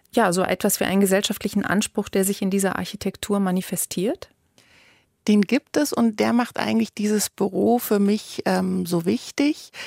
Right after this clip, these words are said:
Speaker 2: Sie versuchen wirklich in all ihren Projekten öffentlich zugängliche Räume zu schaffen und auch Gemeinschaftsflächen zu realisieren. Und in all ihren Büro-, Projekten bedeutet eben auch in ihren kommerziellen Projekten.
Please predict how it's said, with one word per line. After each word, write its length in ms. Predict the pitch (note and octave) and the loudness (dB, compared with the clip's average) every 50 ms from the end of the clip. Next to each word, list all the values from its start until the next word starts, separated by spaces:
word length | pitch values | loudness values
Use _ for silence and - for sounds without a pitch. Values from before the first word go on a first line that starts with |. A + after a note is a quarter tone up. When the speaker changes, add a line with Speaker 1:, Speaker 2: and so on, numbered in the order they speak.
| - - - | -16 -18 -10
Speaker 2:
Sie 160 | - - G#3 | -6 -6 -2
versuchen 540 | - - G#3+ G#3 G#3 A3+ B3 - A#3+ A3+ G3+ | 0 2 2 2 2 2 2 2 2 2 2
wirklich 520 | A3+ A#3 - - A#3 A3+ G#3+ - - - | 2 0 0 -2 -2 -2 -4 -4 -8 -4
in 160 | - G#3 G#3+ - | -2 -2 -2 -2
all 280 | - F3 G#3+ A3+ B3+ - | -2 -2 0 0 0 0
ihren 300 | A3 G#3+ A3 A3 A3 G#3+ | 0 2 2 2 2 0
Projekten 840 | - - - G3+ G3 G3+ G#3+ - - - - _ - G#3+ G#3 G#3 G#3+ - - - - - - _ - | -2 0 0 2 2 2 0 -2 -6 -12 -10 _ 0 0 2 0 0 -4 -8 -18 -18 -20 -14 _ -2
öffentlich 460 | G#3 G#3+ A3 - A#3 G#3+ G#3+ G3 - | 0 0 2 2 2 2 0 -2 -4
zugängliche 580 | - - G#3+ G3+ A3+ G#3 G3+ G3 F#3+ - - F3+ | -4 -4 -2 0 0 0 0 0 -2 -2 -4 -2
Räume 440 | - D#3 E3 G3 A3 A#3+ B3+ B3 B3 | 0 0 0 2 2 2 2 2 0
zu 120 | - - | -2 -4
schaffen 600 | A#3 - - A#3 A3+ A3+ - - A#3+ A3+ A3+ A3+ | -4 -4 -2 -4 -4 -4 -4 -2 -2 0 0 0
und 180 | A3+ G#3 - - | -2 -2 -4 -4
auch 160 | - - - | -6 -6 -2
Gemeinschaftsflächen 1000 | - F#3 F#3+ - - C4 C4 - B3+ - - - - - A3+ A3 - - A3+ A3 | -2 -2 0 0 0 0 0 -2 -2 -4 -4 -8 -4 -2 -2 -2 0 0 -2 -2
zu 160 | - - - | -2 -2 -4
realisieren. 600 | A3 - G#3+ G#3 G#3 G#3 G#3 G3+ - G3+ G#3+ A3 | -2 0 0 0 0 -2 -2 -2 0 0 0 2
Und 160 | A3 - F#3+ - | 2 0 0 -2
in 100 | G3+ - - | -2 -2 -2
all 200 | - F#3 G3+ - | -4 -2 -2 0
ihren 200 | - A3 G#3+ G#3 | 2 2 2 2
Büro-, 260 | G#3 - - F3+ - - | 0 -2 -4 -6 -8 -10
Projekten 460 | - - - G3 G3+ G#3+ _ - G#3+ | -8 -2 0 0 0 0 _ -2 0
bedeutet 480 | G3 G3 - F3+ F#3+ G#3 - - G#3+ - - - - - - - - | 0 2 2 2 0 0 2 0 0 -2 -2 -12 -16 -16 -16 -12 -4
eben 280 | - G#3+ G3+ - G#3 - | 0 0 2 2 2 2
auch 280 | - F3+ F3+ F#3+ F#3+ - - | 2 2 2 2 2 0 0
in 120 | G3 F#3+ | 0 2
ihren 220 | F#3 F#3+ F#3 F#3 | 2 2 0 0
kommerziellen 720 | - - F#3+ F3+ F3+ F3 - - - D3+ D3+ E3 F3+ F#3 F3+ | 0 0 0 0 0 0 0 0 -2 0 0 0 -2 -2 -4
Projekten. 680 | - - E3 D3+ D3 D3+ - - - _ - - - | -4 -4 -4 -2 -2 -4 -6 -10 -12 _ -10 -10 -10